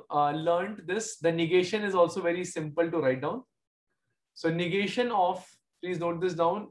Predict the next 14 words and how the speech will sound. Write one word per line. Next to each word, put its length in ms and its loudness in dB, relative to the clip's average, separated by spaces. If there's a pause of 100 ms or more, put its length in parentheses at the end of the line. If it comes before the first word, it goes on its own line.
negation 640 -2
of, 360 0 (1900)
negation 600 -2
of, 240 -2 (2250)
if 180 0
and 140 4
only 400 0
if 220 -4
P 160 -4
then 300 -2
Q 360 -4 (1300)
is 260 2
equivalent 720 -2
to 280 -2